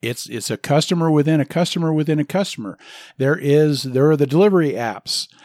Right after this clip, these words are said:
there is the restaurant, and there is the person who ordered food, and they're all customers, or they're customers of customers, or they're customers of customers of customers. Yeah, it's, it's kinda weird that way. Now, folks, I've mentioned this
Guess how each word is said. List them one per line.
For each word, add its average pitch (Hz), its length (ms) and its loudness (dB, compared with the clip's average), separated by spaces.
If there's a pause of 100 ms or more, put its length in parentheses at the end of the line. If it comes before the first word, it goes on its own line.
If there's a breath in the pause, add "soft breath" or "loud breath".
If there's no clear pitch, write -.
(120 loud breath)
there 139 260 4
is 131 140 0
the 131 100 0
restaurant, 151 720 2
and 147 240 0
there 156 240 2
is 156 220 0
the 143 120 -4
person 165 360 -4
who 156 120 2
ordered 170 300 2
food, 196 360 2
and 139 160 2
they're 156 160 2
all 196 140 2
customers, 123 760 -4
or 131 140 0
they're 160 120 0
customers 151 540 0
of 135 160 -2
customers, 143 560 -2
or - 140 -4
they're 139 100 2
customers 135 520 -2
of 117 140 -2
customers 170 460 0
of 120 140 -2
customers. 101 500 -8 (760 loud breath)
Yeah, 117 180 -2
it's, - 220 -6
it's - 220 -8
kinda 262 220 0
weird 208 280 2
that 87 180 -8
way. 85 200 -14 (1500)
Now, 135 100 -6
folks, 202 280 -6 (640)
I've 147 200 -2
mentioned 170 580 4
this - 480 0